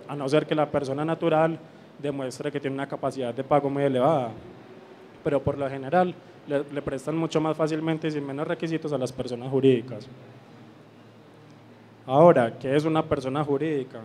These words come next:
Que es la segunda forma de uno registrarse o registrar su negocio ante la Cámara de Comercio. Una persona jurídica es una persona ficticia que se crea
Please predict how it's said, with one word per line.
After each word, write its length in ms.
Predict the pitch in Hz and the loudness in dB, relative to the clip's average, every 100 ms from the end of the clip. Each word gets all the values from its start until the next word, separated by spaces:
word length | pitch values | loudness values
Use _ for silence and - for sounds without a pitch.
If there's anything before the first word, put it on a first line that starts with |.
| 113 | -14
Que 80 | - | -10
es 120 | 127 | -6
la 140 | 131 156 | -2 0
segunda 400 | 151 139 131 147 | 0 -4 -4 -2
forma 320 | 151 147 147 | -2 -2 -4
de 60 | 151 | -4
uno 120 | 151 | -4
registrarse 800 | 143 131 131 135 127 123 147 156 165 | -4 -6 -8 -6 -6 -6 -8 -8 -8
o 40 | |
registrar 400 | 139 131 139 131 | -8 -8 -6 -6
su 80 | 135 | -2
negocio 360 | 151 147 127 139 | -2 2 2 2
ante 200 | 147 147 | 0 -2
la 100 | 127 | -2
Cámara 280 | 127 127 143 | -2 2 2
de 60 | 131 | 2
Comercio. 520 | 127 147 131 117 113 - - - - - - | 0 -2 -4 -6 -10 -14 -20 -20 -20 -20 -6
Una 180 | 147 175 | -2 0
persona 380 | 175 151 156 | 0 0 2
jurídica 440 | 165 151 185 185 151 | 6 8 8 4 0
es 60 | |
una 120 | 147 165 | -2 2
persona 420 | 160 147 139 160 | 2 2 2 2
ficticia 640 | 160 156 - 135 143 165 165 - | 0 -2 -8 -8 -8 -10 -12 -4
que 140 | 151 | 0
se 160 | 135 131 | 0 0
crea 400 | 139 135 151 | 2 4 4